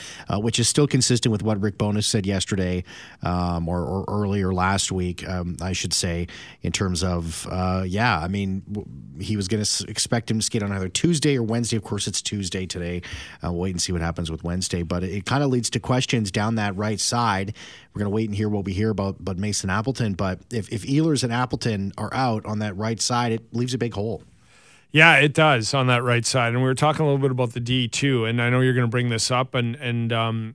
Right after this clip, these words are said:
Speaker 2: it's a valid point. Like, do they go do something here? And we talked about this. It's the
Speaker 1: Mm-hmm.
Speaker 2: first twenty, twenty-five games of the season.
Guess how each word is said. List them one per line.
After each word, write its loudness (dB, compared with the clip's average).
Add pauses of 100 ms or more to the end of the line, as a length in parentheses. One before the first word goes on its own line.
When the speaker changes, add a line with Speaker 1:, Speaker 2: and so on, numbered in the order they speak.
Speaker 2:
it's -4
a 0
valid 0
point. 2
Like, 0 (180)
do 2
they 2
go 2
do 2
something 0
here? -10
And -12
we -2
talked 0
about -2
this. -8
It's -6
the -4
Speaker 1:
Mm-hmm. -4
Speaker 2:
first 0
twenty, 0
twenty-five 2
games 2
of 0
the -2
season. 2